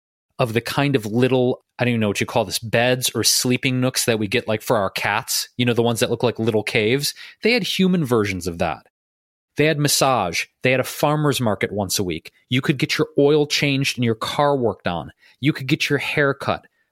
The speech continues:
on and on and on. I mean, essentially talking to Google employees, the, the list of benefits and the list of things that you could access. Organic food twenty-four seven, coconut water stocked in, in refrigerators. I mean, it was, like,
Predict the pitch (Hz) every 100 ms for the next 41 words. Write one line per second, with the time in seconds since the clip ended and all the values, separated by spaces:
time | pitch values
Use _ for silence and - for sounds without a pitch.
0 | _ 165 165 165 151 139 131 113 90 139
1 | 139 151 151 190 190 165 139 147 143 139
2 | 123 117 139 131 113 104 123 107 95 95
3 | 104 - 113 117 180 - 156 117 110 117
4 | 127 117 - - - - - _ _ -
5 | _ _ 135 127 117 139 143 151 120 -
6 | 135 127 113 101 110 110 101 - 98 -
7 | - 76 - - - _ _ _ _ _
8 | _ 151 135 147 156 147 - - 160 151
9 | 139 104 - - 143 139 135 139 127 -
10 | 147 117 98 - - - - - 160 170
11 | 143 - 131 135 131 127 120 - - 139
12 | 147 - 139 123 123 143 127 123 - 165
13 | 147 131 101 127 190 202 180 180 -